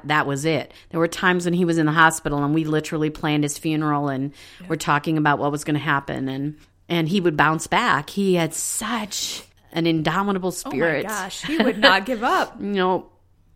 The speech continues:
Speaker 1: And people would say, you know, "It's amazing that he's still alive." And, and in the last just l-, few weeks, he had just passed a stress test that gave him, finally, after a long journey, gave him the opportunity to have a kidney transplant. And his brother,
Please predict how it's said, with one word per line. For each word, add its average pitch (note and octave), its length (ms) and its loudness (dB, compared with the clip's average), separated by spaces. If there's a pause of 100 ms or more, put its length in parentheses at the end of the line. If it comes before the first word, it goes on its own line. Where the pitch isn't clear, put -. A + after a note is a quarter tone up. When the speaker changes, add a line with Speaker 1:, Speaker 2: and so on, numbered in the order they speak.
Speaker 1:
And F3+ 220 0
people F3+ 300 0
would E3 140 4
say, F3 240 2
you E3 140 2
know, D#3 160 2
"It's D3+ 140 -4
amazing D#3 420 2
that C#3+ 120 0
he's D3 120 -2
still D3 160 -2
alive." C#3+ 540 0
And, C#3 180 -6 (320)
and F#3 160 6
in G#3 80 6
the G#3 80 4
last G3+ 560 6
just - 460 -2
l-, E3 100 -8 (380)
few A#3 240 0
weeks, D3+ 480 0 (160)
he G#3 200 0
had F#3 140 2
just A3+ 240 0
passed A#3 300 0
a G#3+ 60 -6
stress B3+ 360 -2
test D#3+ 360 0
that E3 120 0
gave F3+ 280 0
him, F3 360 0
finally, G3 680 2
after E3 380 2
a D#3 40 0
long E3+ 440 2
journey, F3 420 0
gave E3 240 0
him F3+ 180 -2
the E3 400 0
opportunity F#3 720 4
to D#3+ 60 0
have F3 320 0
a D3+ 60 -2
kidney D#3 340 0
transplant. D3 760 -4
And D#3+ 120 -2
his D#3+ 180 -2
brother, F3+ 460 0